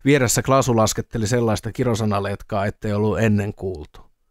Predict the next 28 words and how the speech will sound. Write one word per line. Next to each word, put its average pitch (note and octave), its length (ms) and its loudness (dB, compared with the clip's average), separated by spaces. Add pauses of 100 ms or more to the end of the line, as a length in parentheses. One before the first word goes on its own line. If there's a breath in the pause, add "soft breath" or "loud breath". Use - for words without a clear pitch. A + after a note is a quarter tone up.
(1200)
Impalan B2+ 420 4
peräpään A2+ 500 2
oikea A2 360 0
puoli G#2 300 -2
hypähti G2 360 -4
ylös A2+ 280 0
kovaäänisesti G2+ 840 0
kolahtaen G2+ 600 -4 (120)
ja G#2+ 80 -2
laskeutui G#2+ 540 0
sitten G#2 400 -6
alas. D2+ 380 -12 (340)
Kuului B2 320 4
kova B2+ 260 4
pamahdus G#2+ 580 0 (300)
ja - 80 -2
sitä A2 200 0
seurasi G#2+ 420 -2
rahinaa G#2+ 460 2
ja G#2 100 -4
kolinaa. F2 540 -12 (880)
Rengas C3 340 2
oli A2 180 4
ottanut A2+ 360 0
pompun A#2 360 2
tiellä A2 280 2
olevasta G#2 360 -4
kuopasta - 580 -2